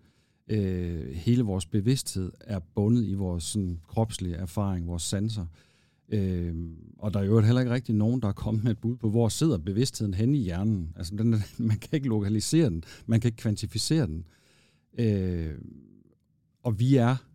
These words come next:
vi er også analog, vi er ikke digitale, og, og den måde, computeren er bygget op på, er ikke den samme måde, som vores hjerne fungerer på. Det har man i hvert fald fundet ud af, ikke? Så, så nej, jeg tror slet ikke, at vores kreativitet er truet.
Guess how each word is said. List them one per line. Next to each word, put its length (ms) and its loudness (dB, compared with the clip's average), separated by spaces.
vi 160 2
er 60 8
også 200 4
analog, 580 4
vi 140 4
er 40 6
ikke 160 0
digitale, 640 0
og, 140 -4
og 200 -4
den 140 6
måde, 220 4
computeren 600 0
er 60 -2
bygget 300 -2
op 180 -2
på, 280 -2
er 160 0
ikke 260 2
den 140 2
samme 280 2
måde, 200 2
som 200 -4
vores 240 -2
hjerne 340 0
fungerer 400 -8
på. 260 -12
Det 100 -2
har 80 0
man 140 -2
i 60 -6
hvert 200 -4
fald 120 -4
fundet 260 -4
ud 120 -2
af, 260 -4
ikke? 80 -6
Så, 240 -4
så 160 0
nej, 360 4
jeg 140 -2
tror 240 -2
slet 300 2
ikke, 260 -2
at 120 -4
vores 220 -6
kreativitet 720 -4
er 120 -8
truet. 400 0